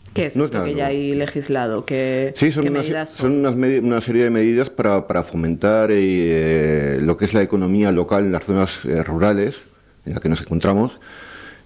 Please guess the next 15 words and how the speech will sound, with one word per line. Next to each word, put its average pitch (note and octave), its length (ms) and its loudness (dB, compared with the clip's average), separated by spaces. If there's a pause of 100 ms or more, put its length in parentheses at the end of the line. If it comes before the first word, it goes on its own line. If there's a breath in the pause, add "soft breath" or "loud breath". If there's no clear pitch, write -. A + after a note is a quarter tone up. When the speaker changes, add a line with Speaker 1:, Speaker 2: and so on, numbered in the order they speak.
(180)
Speaker 2:
eh, F#2 520 4
para F#2 220 0
frenar G2+ 460 2
la A2+ 80 2
despoblación A#2 1000 0
y G2 480 4
fomentar F2 500 0
la G2+ 120 2
economía, A2 680 2
que G2 120 0
es F#2+ 100 -6
básica G#2+ 420 2
en A2 100 0
estos - 200 -6
territorios. G#2 640 -4